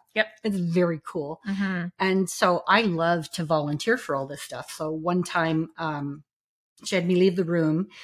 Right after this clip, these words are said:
Speaker 2: and I came back in and someone had put their hands in the sand.
Speaker 1: Mm-hmm.
Speaker 2: And I went over and put my hands in and I knew instantly who it was. And, uh, anyway, so I, I told them that. And then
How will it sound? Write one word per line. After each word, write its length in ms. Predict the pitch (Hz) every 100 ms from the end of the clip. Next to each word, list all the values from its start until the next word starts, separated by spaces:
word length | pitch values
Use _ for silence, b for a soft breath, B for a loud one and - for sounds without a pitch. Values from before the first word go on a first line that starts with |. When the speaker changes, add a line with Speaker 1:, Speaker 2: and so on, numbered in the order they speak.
| B B
Speaker 2:
and 80 | 170
I 20 |
came 220 | - 190
back 240 | 175 170 170
in 120 | 170
and 160 | 160
someone 460 | - - 240 202 147
had 180 | 156 -
put 180 | - -
their 120 | 156
hands 460 | 185 185 180 175
in 160 | 175 156
the 60 | 143
sand. 680 | - 185 170 123 147 175 -
Speaker 1:
Mm-hmm. 380 | 202 202 180 165 170 B -
Speaker 2:
And 100 | 170
I 60 |
went 160 | 170 170
over 160 | 165
and 100 | 160
put 160 | - -
my 120 | 170
hands 340 | 160 151 139 135
in 80 |
and 100 | 131
I 100 | 139
knew 220 | 160 156 156
instantly 540 | 156 - 135 - 135
who 240 | 135 139
it 80 | -
was. 560 | 190 190 - - - - B B B B B
And, 440 | 170 156 151 147 143 _ _ _ -
uh, 340 | 135 139 - - _ _ _ _ _ _ _ _ _ _ _ 233
anyway, 360 | 214 175 165
so 420 | 165 196 165 165 -
I, 320 | 175 165 165 _ _ _ _ _ _ _ _ _ -
I 100 | 180
told 300 | 165 208 180
them 180 | 165 156
that. 380 | 143 131 165 - -
And 300 | 151 151 143
then 360 | 165 160 156